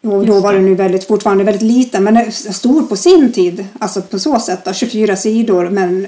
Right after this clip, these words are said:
Speaker 1: som
Speaker 2: Ja.
Speaker 1: hon fick upp den till.
Speaker 2: För
Speaker 1: Och
Speaker 2: det här
Speaker 1: sen så,
Speaker 2: mm.
Speaker 1: ja, förlåt.
Speaker 2: Nej, för det här är ju den, den första andliga tidningen i Sverige, måste ju vara,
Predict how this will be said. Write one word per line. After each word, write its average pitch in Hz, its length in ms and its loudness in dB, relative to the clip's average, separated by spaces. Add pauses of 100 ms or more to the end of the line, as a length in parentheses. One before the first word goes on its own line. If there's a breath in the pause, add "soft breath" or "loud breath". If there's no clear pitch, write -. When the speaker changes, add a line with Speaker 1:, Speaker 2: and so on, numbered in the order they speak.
(140)
Speaker 1:
som 220 200 -2
Speaker 2:
Ja. 202 60 0
Speaker 1:
hon 214 400 4
fick 185 240 -4
upp 196 240 -4
den 185 160 -4
till. 202 320 -4 (680 soft breath)
Speaker 2:
För - 80 -4
Speaker 1:
Och 240 100 4
Speaker 2:
det 262 60 2
här 220 160 4
Speaker 1:
sen 220 80 0
så, 190 240 2
Speaker 2:
mm. 190 300 -2 (200)
Speaker 1:
ja, 190 400 -4
förlåt. 190 300 -8 (380 loud breath)
Speaker 2:
Nej, 233 200 0
för 226 100 -8
det 202 60 -4
här 202 200 -4
är 240 60 0
ju 247 120 0
den, 220 240 -6 (100)
den 208 220 -4
första - 360 -8
andliga 202 580 -6
tidningen 170 720 -8
i 165 100 -12
Sverige, 226 420 -6
måste 165 280 -10
ju 175 60 -10
vara, 170 280 -10